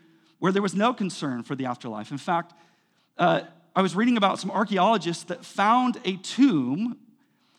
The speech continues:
called the Epicurean epitaph, which has now become popular to put on your tomb. I hope none of you do this. This is what one of the ancient tombs they found read.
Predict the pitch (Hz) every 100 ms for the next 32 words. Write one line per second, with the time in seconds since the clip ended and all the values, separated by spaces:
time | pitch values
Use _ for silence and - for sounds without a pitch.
0 | _ _ - 214 208 - 233 269 - 254
1 | 233 214 - 240 214 - 113 123 165 160
2 | 165 165 190 185 185 196 160 190 190 175
3 | 165 156 185 160 143 143 180 143 147 156
4 | 156 156 151 165 170 104 107 156 - _
5 | _ - 233 294 220 247 214 226 190 175
6 | 208 214 208 - 202 180 175 165 180 180
7 | 160 156 110